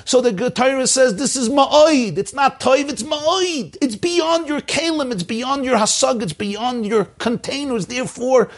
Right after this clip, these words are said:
you can't see it as good, you see it as the opposite. And when you take this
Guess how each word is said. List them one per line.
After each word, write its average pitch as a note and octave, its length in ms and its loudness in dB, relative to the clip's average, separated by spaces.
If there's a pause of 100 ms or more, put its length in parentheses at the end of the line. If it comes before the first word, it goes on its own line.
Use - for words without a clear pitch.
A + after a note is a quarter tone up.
(100)
you F3+ 100 -2
can't A3 260 -2
see A3+ 240 -2
it A3 60 0
as F#3 140 2
good, F#3+ 280 -6
you G3 100 -4
see G#3 200 -2
it G3+ 80 -4
as F#3+ 120 -4
the - 80 -8
opposite. - 640 -6 (600)
And B2+ 120 0
when C3 120 -2
you C#3 120 0
take C3+ 320 0
this G#2+ 440 -2